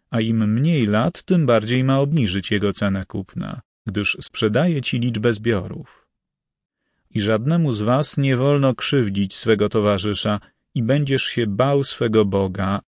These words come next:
bom ja jest Jehowa, wasz Bóg. Macie więc wprowadzać w czyn moje ustawy i przestrzegać moich sądowniczych rozstrzygnięć,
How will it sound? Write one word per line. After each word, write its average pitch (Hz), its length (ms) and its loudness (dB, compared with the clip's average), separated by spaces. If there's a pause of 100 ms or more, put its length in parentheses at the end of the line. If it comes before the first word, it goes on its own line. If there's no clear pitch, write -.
(120)
bom 113 280 2
ja 143 200 0
jest 135 260 -2
Jehowa, 92 720 -4 (120)
wasz 110 300 -2
Bóg. 113 540 -8 (500)
Macie 107 320 0
więc 117 240 0
wprowadzać 123 640 2
w - 140 -14
czyn 113 280 2
moje 104 280 0
ustawy 110 640 0
i 120 140 -6
przestrzegać 110 840 -2
moich 107 260 0
sądowniczych 113 680 0
rozstrzygnięć, 104 880 -2